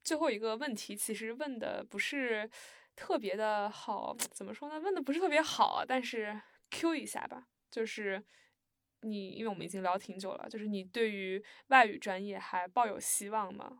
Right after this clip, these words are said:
或者说是如果再给你一次机会，你还会不会读外语专业？此时出现了一阵沉默。<laughs>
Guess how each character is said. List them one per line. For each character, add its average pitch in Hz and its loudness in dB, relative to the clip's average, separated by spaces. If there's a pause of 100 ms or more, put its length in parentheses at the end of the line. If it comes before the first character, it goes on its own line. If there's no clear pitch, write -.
或 220 -4
者 214 -6
说 202 -10
是 202 -4
如 202 -4
果 208 -2
再 226 0
给 202 -2
你 196 -6
一 - -10
次 - -10
机 202 -10
会， 208 -10
你 190 -18
还 - -12
会 220 -8
不 220 -6
会 190 -6
读 185 -10
外 - -4
语 - -6
专 202 -10
业？ 214 -12 (4000)
此 - 0
时 220 4
出 262 6
现 277 12
了 226 12
一 220 10
阵 233 12
沉 240 10
默。 294 8
<laughs> 302 2